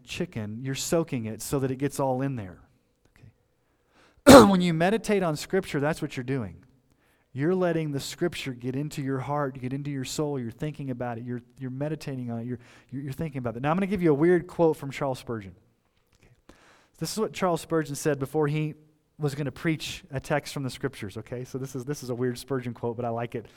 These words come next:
<clears throat> Here we go. Spurgeon said, "I try to get saturated with the gospel.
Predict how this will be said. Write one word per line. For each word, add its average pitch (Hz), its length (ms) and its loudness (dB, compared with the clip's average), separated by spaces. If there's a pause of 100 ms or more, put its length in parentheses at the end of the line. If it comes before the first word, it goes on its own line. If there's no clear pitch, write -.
(540)
<clears throat> - 0 -
Here 196 340 12
we 180 80 8
go. 127 200 4 (2500)
Spurgeon 190 400 0
said, 139 280 0
"I 143 160 -4
try 226 560 8
to 220 160 0
get 170 240 4
saturated 123 960 0 (640)
with 139 140 4
the 170 100 0
gospel. 160 640 2